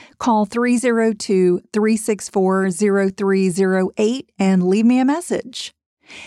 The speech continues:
If you're enjoying Money Girl, before we get started, I would love for you to take a moment to let us know that you're getting value from each weekly episode by rating and reviewing the show in your podcast app. That always means so much to us.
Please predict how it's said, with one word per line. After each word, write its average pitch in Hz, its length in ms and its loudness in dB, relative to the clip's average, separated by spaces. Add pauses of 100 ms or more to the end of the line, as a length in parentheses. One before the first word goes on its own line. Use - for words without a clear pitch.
(100)
If 226 100 4
you're 269 140 4
enjoying 294 320 2
Money 262 220 4
Girl, 262 320 2
before 247 240 0
we 247 100 0
get 247 160 -2
started, 233 360 0
I 226 120 0
would 226 120 0
love 247 400 -2
for 262 100 -2
you 233 160 4
to 220 80 2
take 208 200 0
a 208 60 2
moment 254 420 2
to 214 100 -2
let 214 300 0
us 214 280 -2
know 220 600 4
that 220 140 -2
you're 233 120 0
getting 220 280 2
value 214 500 2
from 190 260 0
each 220 380 -2
weekly 214 480 0
episode 190 640 0 (380)
by 196 80 0
rating 190 580 2
and 185 160 2
reviewing 180 480 2
the 170 100 2
show 254 460 0
in 185 240 2
your 185 320 2
podcast 214 680 -4
app. 311 260 -2 (120)
That 220 160 -4
always 220 320 0
means 202 260 2
so 202 180 0
much 190 260 0
to 185 120 0
us. - 480 -10